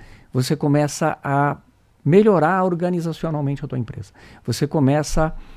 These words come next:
a, a melhorar a tua empresa com visão ao público. Nós trabalhamos dentro do núcleo, nós traba-, temos curso de gestão empresarial,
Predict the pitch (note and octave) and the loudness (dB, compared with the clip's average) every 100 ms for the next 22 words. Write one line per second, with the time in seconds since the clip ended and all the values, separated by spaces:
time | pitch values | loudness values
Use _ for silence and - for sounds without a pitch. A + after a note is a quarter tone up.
0 | - - C3+ C#3 C3+ B2+ C3 B2+ B2+ D#3 | -20 -8 0 2 4 2 2 2 4 6
1 | F#3 D#3 A3 A3+ F3 - E3 G3+ G#3 - | 6 4 2 0 -2 0 0 2 -2 -8
2 | - E3+ D#3 D#3 E3 E3 A#2+ F2 F#2 - | -6 -2 -2 -2 -4 -4 -6 -6 -10 -18
3 | - - - D3 - G#3 G#3 G3+ A3+ D#3+ | -20 -20 -4 -4 0 0 2 4 2 2
4 | F#3+ B3 F#3 B2+ C3 F3+ D3+ A#2+ C#3 E3 | 0 0 0 2 2 2 0 -2 -2 -4
5 | D3 - - D#3 D3 - C#3 - B2 A#2+ | -4 -6 -2 -2 -2 -4 -4 -4 -4 -2
6 | B2 - B2+ A#2+ A#2 A2 A2+ G#2+ A#2 A#2 | -4 -4 -6 -6 -4 -6 -4 -4 -2 -4